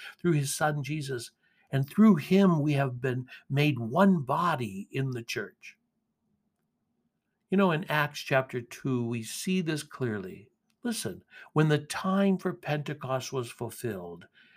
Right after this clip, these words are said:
they were all in one place together, and suddenly there came from the sky a noise like a strong driving wind, and it filled the entire house in which they were.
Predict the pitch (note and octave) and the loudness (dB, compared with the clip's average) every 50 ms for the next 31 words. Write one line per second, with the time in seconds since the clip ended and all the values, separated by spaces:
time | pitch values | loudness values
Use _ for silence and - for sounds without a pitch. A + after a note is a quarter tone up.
0 | _ _ _ - A#2+ G2+ F#2+ G2+ G2 F#2+ G#2 A#2+ B2+ C3+ C#3 C#3 C3 B2+ B2+ B2 | _ _ _ -4 -2 0 0 2 4 6 6 8 10 10 10 10 10 8 6 4
1 | A#2+ A2 A2 B2 C3 B2+ B2 - - C3 B2+ B2 A#2+ - - - A#2+ A2+ A#2 G#2 | 2 -2 0 0 -2 -2 -4 -4 -4 -4 -4 -4 -6 -8 -10 -10 -8 -6 -6 -6
2 | G2 G2+ G2 F#2+ - - - - - - C3 C3 - - - E3 D#3 D3+ D3 B2+ | -6 -6 -10 -10 -12 -12 -14 -6 0 0 2 2 2 2 2 2 4 2 0 0
3 | A#2+ A#2+ A2+ A2 G#2+ - - - - C#3 C#3 C3+ C#3 - - E3+ F3 F3+ F#3 E3 | -2 -2 -4 -4 -6 -10 -12 -2 2 4 4 4 2 2 4 6 6 6 6 4
4 | - D#3+ D3 C3 B2 A#2 - - - C#3+ C#3+ D3 D3+ C#3 A#2+ A#2+ B2+ C3 C#3+ D3 | 2 -2 -2 -2 -2 -2 -4 -2 0 0 2 2 2 2 0 0 0 2 4 4
5 | C#3+ C3 A#2+ A2+ G#2+ B2 A#2+ A2+ B2+ A2+ - - - - D3 C#3+ D3 D3 C#3+ C#3+ | 6 4 4 2 -2 -2 -4 -4 -4 -6 -6 -4 0 4 4 6 6 6 6 4
6 | C3+ A#2 A#2+ A#2+ B2+ C3+ C3 A2+ A#2 A2+ A2 A2+ A2 A2+ A2+ G#2+ G2+ G2+ G#2 - | 2 0 0 0 2 2 0 0 -2 -4 -4 -4 -6 -6 -4 -4 -4 -6 -6 -8
7 | - - - - - C#3+ C#3 C#3+ C#3 - - - - F#3 F#3+ F#3 F3 E3+ C#3 D3 | -10 -12 -10 -4 0 2 2 2 2 0 -2 4 10 12 12 12 12 12 8 6
8 | C#3+ C3+ C3 C3 B2+ C#3+ D3 D#3+ D3+ C#3+ C3+ B2 - C#3+ D3 D3 C3+ B2 - - | 2 2 2 0 0 -2 -2 0 0 0 0 2 4 4 4 4 4 2 -2 -4
9 | B2 A#2+ B2 A#2+ A2+ - - - A#2 A2+ A2 G#2+ G#2+ G#2+ F#2+ F2+ - - - _ | -4 -2 -2 -4 -4 -6 -8 -6 -6 -6 -6 -6 -8 -10 -10 -10 -12 -18 -20 _